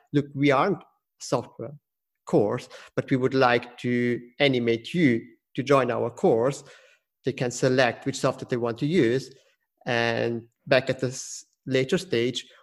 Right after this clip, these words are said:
we will all together exchange the models and learning from each other and trying to do a first step into how a multi-platform designing process could look like.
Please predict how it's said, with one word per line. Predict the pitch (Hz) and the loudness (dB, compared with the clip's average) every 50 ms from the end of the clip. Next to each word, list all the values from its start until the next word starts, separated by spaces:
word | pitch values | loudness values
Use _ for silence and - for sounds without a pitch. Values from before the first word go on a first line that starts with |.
| _ - | _ -4
we | 131 | -2
will | 127 127 123 | -2 0 0
all | 131 131 | 0 0
together | 127 - - 135 131 120 117 - 131 113 | 0 -2 -2 0 0 0 0 0 -2 -4
exchange | 87 - - - - - 127 120 120 - | -4 -6 -8 -8 -6 -4 -4 -4 -6 -6
the | - 120 | -8 -6
models | 113 110 110 113 131 131 127 - - _ _ _ _ _ _ _ _ _ _ _ _ - | -6 -6 -4 -4 -4 -6 -6 -8 -14 _ _ _ _ _ _ _ _ _ _ _ _ -4
and | 123 120 123 120 120 - | -4 -2 -4 -4 -4 -2
learning | 120 120 117 123 127 123 | 0 2 2 2 0 -2
from | - - 113 113 | -4 -6 -6 -6
each | 117 107 - | -6 -4 -4
other | 123 123 135 135 120 - - | -2 -2 -2 -2 -4 -4 -6
and | 123 117 113 113 | -6 -8 -8 -10
trying | - - 131 123 120 120 123 123 117 - | -6 -2 -2 0 0 0 0 -2 -4 -6
to | - 123 | -10 -12
do | 110 117 131 127 127 | -10 -8 -4 -4 -4
a | 117 | -4
first | 120 - - 123 120 120 - | -4 -6 -6 -6 -6 -6 -6
step | - - 143 139 135 139 - | -2 0 0 0 0 -2 -4
into | 135 113 - 127 | -8 -6 -6 -6
how | 107 117 120 117 | -4 -2 -2 0
a | 117 113 | 0 -2
multi-platform | 117 120 113 117 - 117 - 123 120 120 120 - - - 127 120 117 113 110 - _ _ _ _ _ _ _ _ _ _ _ _ _ _ | -2 -4 -4 -4 -6 -6 -4 -2 -2 -2 -4 -6 -6 -4 -2 -2 -2 -2 -6 -10 _ _ _ _ _ _ _ _ _ _ _ _ _ _
designing | - 120 110 110 123 120 120 120 127 127 120 120 117 113 117 117 | -6 -4 -2 0 0 2 2 2 2 2 2 0 -2 -2 -4 -4
process | - 123 117 113 - - - - - | -6 -6 -6 -6 -8 -10 -12 -12 -10
could | - - 123 - | -8 -8 -4 -2
look | 123 - - - - | 0 -2 0 0 -2
like. | 113 113 - - - - - | -2 -2 -2 -4 -6 -8 -10